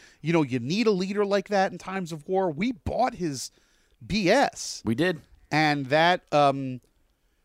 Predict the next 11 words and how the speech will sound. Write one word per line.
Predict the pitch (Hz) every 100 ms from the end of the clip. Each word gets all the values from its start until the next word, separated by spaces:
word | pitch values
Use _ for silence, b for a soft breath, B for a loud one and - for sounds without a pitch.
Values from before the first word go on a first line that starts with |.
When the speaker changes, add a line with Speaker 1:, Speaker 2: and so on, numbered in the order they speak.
| -
Speaker 1:
that's | 120 165 -
maybe, | 233 254 269 269
like, | 226
kind | - 226 254
of |
a | 175
bigger | 117 208 170
message, | 135 175 277 131 - 104
you | 123
know, | 113 139
about, | 110 120 131 117